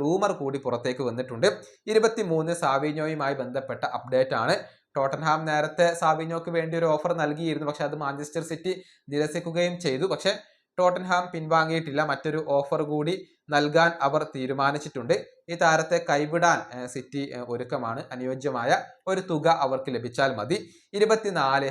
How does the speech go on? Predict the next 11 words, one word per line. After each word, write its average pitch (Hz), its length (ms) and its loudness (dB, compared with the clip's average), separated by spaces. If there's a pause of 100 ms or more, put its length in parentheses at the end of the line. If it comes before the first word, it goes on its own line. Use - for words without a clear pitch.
ഹാരി 156 300 4
കെയ്നുമായി 147 460 -2
ബന്ധപ്പെട്ട 117 500 -6 (120)
അപ്ഡേറ്റ് 117 360 -4
ആണ്. 113 200 0 (340)
ഈ 208 60 4
താരത്തെ 175 460 6
സ്വന്തമാക്കാൻ 131 680 -2 (140)
ഇപ്പോഴും 170 400 2
മാഞ്ചസ്റ്റർ 135 540 -4 (120)
യുണൈറ്റഡിന് 135 640 -4